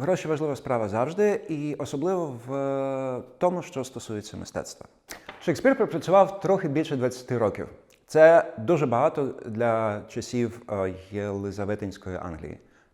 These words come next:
Правда, дуже багато. Він написав тридцять дев'ять п'єс, створив тисячу двісті двадцять три персонажа та написав загалом понад вісімсот тисяч слів. І це, зважте, не на клавіатурі,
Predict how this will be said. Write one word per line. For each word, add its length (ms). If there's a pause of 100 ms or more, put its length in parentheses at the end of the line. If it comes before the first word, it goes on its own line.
Правда, 220
дуже 200
багато. 320
Він 80
написав 280
тридцять 320
дев'ять 280
п'єс, 340 (120)
створив 680 (760)
тисячу 380
двісті 360
двадцять 400
три 140
персонажа 840 (240)
та 120
написав 480
загалом 480 (840)
понад 280
вісімсот 500
тисяч 300
слів. 280 (500)
І 80
це, 200
зважте, 400
не 260
на 140
клавіатурі, 580